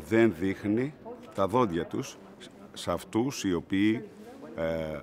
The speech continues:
αμφισβητούν το κράτος δικαίου, σε αυτούς οι οποίοι αμφισβητούν τις συνθήκες ασφάλειας στην νοτιοανατολική Μεσόγειο. Δεν μπορεί να έχουμε μια Ευρώπη η οποία να μην μπορεί να εξασφαλίσει την αυτάρκεια των ενεργειακών πηγών στους πολίτες της.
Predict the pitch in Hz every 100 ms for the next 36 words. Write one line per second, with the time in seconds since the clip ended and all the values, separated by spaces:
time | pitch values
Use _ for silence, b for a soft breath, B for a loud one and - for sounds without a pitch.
0 | - 107 110 92 85 - 107 113 117 -
1 | 101 101 98 73 78 - 98 117 123 -
2 | 87 - 113 101 87 104 107 92 78 73
3 | 101 104 104 98 90 98 92 95 82 -
4 | 92 101 98 - 90 85 82 - - 98
5 | - 92 85 87 78 92 87 - 80 67
6 | - - - - B B - 95 107 104
7 | 98 101 92 92 87 80 85 92 104 165
8 | 98 85 95 90 90 95 98 117 113 98
9 | 82 80 82 110 139 - B B B 101
10 | 92 90 - 95 98 92 104 - - 87
11 | 87 - 110 110 90 87 76 82 80 85
12 | 82 78 80 69 98 98 78 82 104 117
13 | - - - - 98 101 101 107 85 -
14 | - -